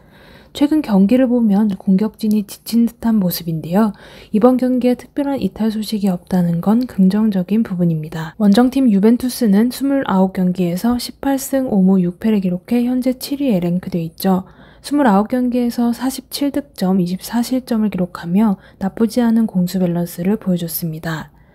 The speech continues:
유벤투스는 최근 인터밀란, 라치오를 상대로 잇따라 승리를 챙기지 못하면서 두 경기 연속 무승을 기록했었죠.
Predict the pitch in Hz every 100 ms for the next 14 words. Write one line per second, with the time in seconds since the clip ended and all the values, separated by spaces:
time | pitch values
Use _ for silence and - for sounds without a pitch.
0 | _ - - - 208 254 269 - 269 262
1 | - 294 220 226 165 180 233 226 196 170
2 | 180 214 170 - - 220 226 220 214 208
3 | 202 180 156 180 180 180 233 254 254 247
4 | - 240 226 190 165 - 170 156 165 214
5 | 196 - - - 196 220 240 247 202 170
6 | 190 175 175 180 226 233 202 170 - 165
7 | - - - 170